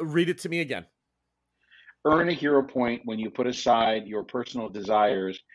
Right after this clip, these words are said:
Speaker 2: to ensure the safety and comfort of your allies. So my, my thought was the, the safety that I was doing.
Speaker 1: What's your personal
Speaker 2: doing
Speaker 1: desire, though? <clears throat> Give up
Speaker 2: My
Speaker 1: your personal
Speaker 2: personal?
Speaker 1: desire.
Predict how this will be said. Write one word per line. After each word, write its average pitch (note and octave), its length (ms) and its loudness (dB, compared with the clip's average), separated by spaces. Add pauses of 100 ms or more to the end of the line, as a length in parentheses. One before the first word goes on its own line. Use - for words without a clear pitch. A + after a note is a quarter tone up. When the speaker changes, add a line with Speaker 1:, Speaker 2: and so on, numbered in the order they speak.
(220)
Speaker 2:
to A#2 100 -2
ensure C3 520 4
the A2 120 -6
safety C3 480 -2
and A2 160 -10
comfort G2+ 480 -8
of F#2+ 100 -16
your F#2+ 240 -4
allies. F2+ 600 -12 (680)
So - 160 -2
my, F#2+ 340 -2
my G2+ 160 -8
thought A2+ 220 4
was G#2 180 0
the, - 140 -8 (140)
the G#2 180 -4
safety F#2 640 -4 (1200)
that A#2 100 0
I A2+ 120 6
was G#2 460 0 (720)
doing. - 180 8
Speaker 1:
What's D3 100 8
your C3 160 8
personal A#3+ 320 4
Speaker 2:
doing C3 140 8
Speaker 1:
desire, D#3 360 4
though? F#2+ 140 -6 (380)
<clears throat> E3+ 60 -12 (1500)
Give G3+ 140 4
up G#3 160 4
Speaker 2:
My F3 80 2
Speaker 1:
your G3 100 4
personal G3 380 4
Speaker 2:
personal? A3 40 6
Speaker 1:
desire. A#2+ 440 -4